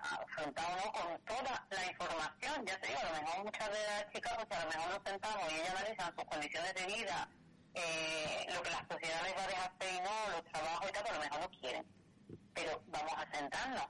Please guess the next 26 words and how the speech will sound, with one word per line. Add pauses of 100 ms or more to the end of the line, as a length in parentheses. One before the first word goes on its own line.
(120)
y
vamos
a
hablar,
pero
no
vamos
a
tratarla,
mm, (260)
como (400)
muñecas
de
trapo (140)
ni
como (420)
niñas
de
ocho (100)
años, (760)
porque
también
son
mujeres (220)
y
no